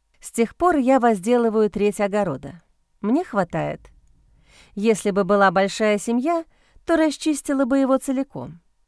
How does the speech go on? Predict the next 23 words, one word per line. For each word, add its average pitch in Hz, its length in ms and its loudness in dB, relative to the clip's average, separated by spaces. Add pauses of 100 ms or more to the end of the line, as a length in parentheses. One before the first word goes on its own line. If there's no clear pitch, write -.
(1040)
Я 269 320 2
пожинаю 226 560 2
плоды 208 340 0
того, 247 560 0
что - 320 -2
обо 202 200 2
всем 254 320 0
позаботилась 208 760 0
до 190 200 0
аварии. 180 520 -4 (1080)
Теплица — 226 720 -4 (120)
творение 262 560 2
рук 269 220 -2
Егора. 175 600 -6 (680)
Я 330 320 -2
собираю 254 680 0
огурцы 220 540 -2
и - 20 -2
помидоры 247 680 0
на 214 100 0
неделю 196 480 0
раньше 196 380 -2
остальных. 190 680 -8